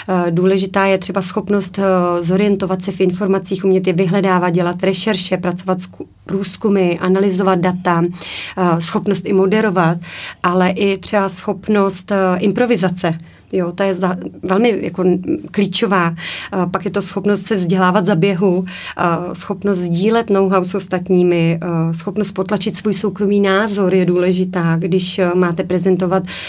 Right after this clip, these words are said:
ehm, názory té společnosti, tak nevždy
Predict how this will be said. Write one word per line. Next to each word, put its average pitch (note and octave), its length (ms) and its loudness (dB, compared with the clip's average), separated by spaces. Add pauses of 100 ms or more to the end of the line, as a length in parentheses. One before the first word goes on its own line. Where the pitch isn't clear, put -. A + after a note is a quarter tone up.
(180)
ehm, F3+ 800 -2 (140)
názory F#3 480 2
té F#3+ 160 0
společnosti, F#3 640 -2
tak F#3+ 180 -4
nevždy F#3+ 440 2